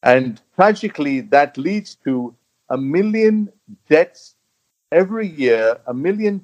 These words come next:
childhood deaths every year from untreated congenital and acquired heart disease, such as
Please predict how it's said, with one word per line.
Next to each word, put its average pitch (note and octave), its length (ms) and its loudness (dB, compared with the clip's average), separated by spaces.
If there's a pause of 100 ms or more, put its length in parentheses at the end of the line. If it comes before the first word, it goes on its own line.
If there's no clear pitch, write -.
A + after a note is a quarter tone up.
(160)
childhood E3+ 540 2 (100)
deaths C#3 440 0
every F3 320 -2
year E3 260 2
from D#3 300 -2
untreated D#3 840 -2 (540)
congenital F#3+ 840 0 (100)
and C#3 180 -2
acquired D#3 640 2
heart - 480 0
disease, A#2 600 -10
such D3 240 0
as C3+ 300 0